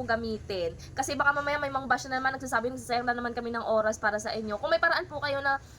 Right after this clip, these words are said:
mas mabilis at mas maganda, doon na lang po kayo. Kasi po kami ay nasanay talaga sa mga ganitong ginagamit namin.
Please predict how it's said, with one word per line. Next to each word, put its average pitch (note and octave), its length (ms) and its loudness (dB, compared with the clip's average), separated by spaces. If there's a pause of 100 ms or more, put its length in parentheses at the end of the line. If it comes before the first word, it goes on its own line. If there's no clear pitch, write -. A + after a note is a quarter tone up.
(120)
mas C#4+ 240 0
mabilis C#4 400 -2
at B3+ 160 -4
mas D4 160 -2
maganda, A#3+ 400 -2
doon B3 160 2
na C4+ 140 -2
lang B3+ 100 0
po A#3+ 160 -10
kayo. A3 240 -2
Kasi B3+ 160 -6
po C4+ 320 -4
kami B3+ 240 -2
ay B3+ 80 -2
nasanay C4 400 -4
talaga A#3+ 160 0
sa B3+ 80 -8
mga A#3 240 -2
ganitong A3+ 400 -4
ginagamit A3 480 0
namin. G3 320 -6